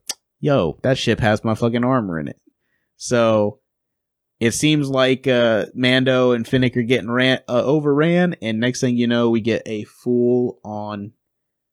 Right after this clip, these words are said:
reveal. Boba Fett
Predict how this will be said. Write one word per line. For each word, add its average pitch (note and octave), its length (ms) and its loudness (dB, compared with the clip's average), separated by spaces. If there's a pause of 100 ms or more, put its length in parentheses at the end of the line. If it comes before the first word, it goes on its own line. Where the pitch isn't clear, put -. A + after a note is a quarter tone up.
(240)
reveal. G2+ 760 0 (800)
Boba A2+ 280 4
Fett G2 380 0